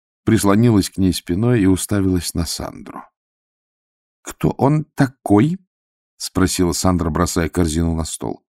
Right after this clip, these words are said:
В корзине что-то звякнуло. «Он на нашей стороне?» «Ты слышала этих парней?» отрезала Рози. «Теперь никаких взяток.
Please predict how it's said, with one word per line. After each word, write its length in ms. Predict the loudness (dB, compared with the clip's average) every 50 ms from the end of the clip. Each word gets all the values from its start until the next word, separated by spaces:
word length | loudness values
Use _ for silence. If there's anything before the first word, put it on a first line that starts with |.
| _ _ _ _ _
В 100 | _ -2
корзине 400 | 0 2 2 2 2 0 0 0
что-то 280 | 0 -2 -2 0 0
звякнуло. 520 | 0 0 0 -2 -4 -8 -14 -16 -16 -16 -20 _ _
«Он 260 | 0 2 2 4 4 4
на 100 | 4 4
нашей 480 | 6 4 4 4 2 0 -2 -2 -2
стороне?» 580 | -2 -4 -6 -4 -4 -4 -4 -4 -6 -10 -12 -12 _ _ _ _ _ _ _ _ _ _ _ _ _ _ _ _ _ _ _ _ -10
«Ты 100 | -8 -6
слышала 420 | -2 0 -2 -2 0 -2 -2 -2
этих 300 | -2 -2 -4 -8 -12 -10
парней?» 500 | -8 -8 -6 -6 -4 -4 -4 -6 -8 -10 _ _
отрезала 540 | -4 0 2 2 2 2 2 2 2 2 4
Рози. 320 | 4 2 2 0 -6 -10 _ _ _ _ _ _ _ -2
«Теперь 420 | 0 0 2 4 6 4 6 6
никаких 540 | 4 2 2 2 -2 -2 0 2 2 2 2
взяток. 800 | 2 0 0 0 0 -2 -2 -4 -8 -16 -16 _ -18 -20 -20